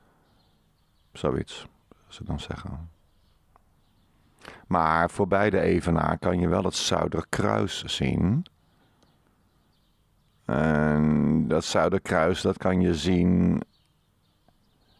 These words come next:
ja, op alle plekken van voorbij de Evenaar.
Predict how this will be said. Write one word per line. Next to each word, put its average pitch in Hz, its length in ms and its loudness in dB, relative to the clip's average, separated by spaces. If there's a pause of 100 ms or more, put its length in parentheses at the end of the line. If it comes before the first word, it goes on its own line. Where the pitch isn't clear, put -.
(540)
ja, 71 380 0
op 73 240 0
alle 80 220 0
plekken 92 360 -2
van 95 420 2
voorbij 98 300 0
de 95 60 0
Evenaar. 92 720 -2